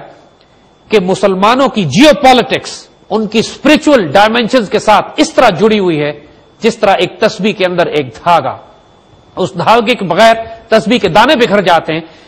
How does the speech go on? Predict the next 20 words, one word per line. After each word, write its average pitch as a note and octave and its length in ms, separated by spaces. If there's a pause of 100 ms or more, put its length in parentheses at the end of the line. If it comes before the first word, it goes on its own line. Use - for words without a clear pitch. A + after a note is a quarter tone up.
اسی C4+ 200
طرح A#3 180
مسلمانوں G#3+ 520
کی G3+ 120
فوجی B3+ 400
کیمپینز، C#4 580 (180)
ان G3+ 120
کی G3+ 120
سیاست، C#4+ 680 (220)
ان F3 140
کی F3 120
روحانیت، B3 560 (240)
ان G3 140
کی G3+ 120
معیشت، C4 800
ان F3 120
کا D#3+ 120
معاشرہ، E3+ 460 (640)
سب - 320 (100)
کچھ - 280